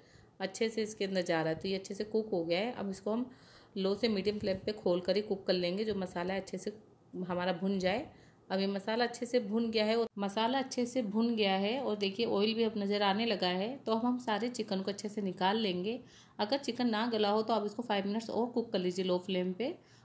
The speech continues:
उसके बाद हमने जो दही, दही का जो हमारा मसाला बचा हुआ था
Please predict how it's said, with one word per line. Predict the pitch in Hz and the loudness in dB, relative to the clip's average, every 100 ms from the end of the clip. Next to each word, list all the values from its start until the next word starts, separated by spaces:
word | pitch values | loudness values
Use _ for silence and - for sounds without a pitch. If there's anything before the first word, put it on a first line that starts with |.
| - | -2
उसके | 233 247 285 | 0 2 0
बाद | 233 202 214 | 2 2 2
हमने | 226 208 214 | 0 -2 0
जो | 214 | 2
दही, | 208 196 208 | 2 2 0
दही | 208 196 185 196 | -2 -2 -2 0
का | 196 | -2
जो | 208 220 | 0 0
हमारा | 208 202 | 0 -2
मसाला | 202 190 202 | -2 0 0
बचा | 202 190 220 | 0 0 2
हुआ | 233 180 | 2 0
था | 196 240 | 0 -4